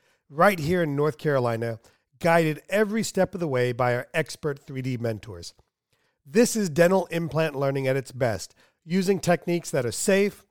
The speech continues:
predictable, and confidence boosting. They're exactly what I use in my own practice, so you know they work.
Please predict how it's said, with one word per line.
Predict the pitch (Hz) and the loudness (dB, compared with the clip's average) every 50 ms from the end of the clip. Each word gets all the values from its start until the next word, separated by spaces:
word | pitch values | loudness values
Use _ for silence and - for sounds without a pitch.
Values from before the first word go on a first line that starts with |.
| _ _ _ _ _ _ | _ _ _ _ _ _
predictable, | - 165 139 120 123 202 196 - - 202 175 190 190 185 190 190 180 - _ _ _ - | -6 -6 -4 2 2 2 2 2 0 -2 0 2 2 2 2 0 -2 -8 _ _ _ -6
and | 143 131 123 - | -6 -6 -4 -4
confidence | - 160 165 160 - - 160 156 151 - - | 0 2 2 2 2 0 0 -2 -2 -2 -4
boosting. | - 139 131 113 - - - 87 85 87 _ _ _ _ _ _ _ _ _ _ _ 151 | -4 -2 -2 -2 -4 -8 -12 -14 -14 -18 _ _ _ _ _ _ _ _ _ _ _ _
They're | 156 165 160 | 2 4 4
exactly | 151 135 123 123 147 185 185 190 185 - 220 214 | 4 4 2 4 6 8 8 8 6 2 0 0
what | 196 196 185 | 2 4 4
I | 180 | 4
use | 165 160 165 170 156 165 | 4 4 2 0 0 0
in | 147 | 0
my | 139 127 123 | 0 0 0
own | 131 156 165 165 156 143 | 0 0 0 0 0 0
practice, | - 139 135 120 - _ - 123 123 110 - _ _ _ | 0 0 0 0 0 _ -8 -10 -10 -12 -14 _ _ _
so | _ - 131 | _ -10 -6
you | 123 123 120 | -6 -4 0
know | 127 127 127 120 | 2 2 2 2
they | 117 117 | 2 0
work. | 110 101 101 90 85 - _ _ | -2 -4 -8 -10 -12 -16 _ _